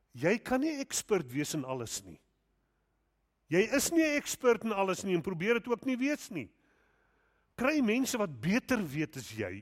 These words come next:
om jou, en laat hulle dit doen en stap jy net saam. En begin hierdie goed roep wat nie bestaan nie, asof dit bestaan.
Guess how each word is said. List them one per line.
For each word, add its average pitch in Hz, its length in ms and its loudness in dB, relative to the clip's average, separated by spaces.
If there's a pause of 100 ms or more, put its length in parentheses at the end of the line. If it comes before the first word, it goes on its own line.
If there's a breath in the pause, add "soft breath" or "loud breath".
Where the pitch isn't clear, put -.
(140)
om 156 260 0
jou, 90 220 -4 (280 soft breath)
en 196 140 4
laat 165 220 2
hulle 262 240 4
dit 196 120 0
doen 180 220 2
en 175 80 -2
stap - 380 -4
jy 135 160 0
net 214 180 -4
saam. 240 400 -10 (3750)
En 214 160 4
begin 302 320 2
hierdie 285 240 2
goed - 320 -2
roep - 480 0
wat 180 200 0
nie 214 120 0
bestaan 240 480 4
nie, 131 160 -2 (960)
asof 180 260 -2
dit 151 180 -6
bestaan. 147 500 -2